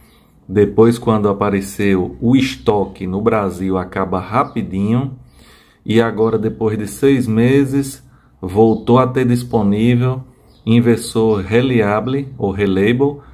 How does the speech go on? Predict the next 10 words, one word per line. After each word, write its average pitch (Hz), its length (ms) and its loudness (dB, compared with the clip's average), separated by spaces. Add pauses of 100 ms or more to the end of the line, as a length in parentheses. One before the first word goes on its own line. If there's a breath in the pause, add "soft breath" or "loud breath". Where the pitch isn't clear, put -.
(320 loud breath)
nas 104 240 -2
versões 104 460 0
de 98 100 -2
três 131 320 0
mil 113 220 0
watts 95 280 0
reais, 92 420 -2
seis 101 220 -2
mil 95 260 -2
pico 123 420 -2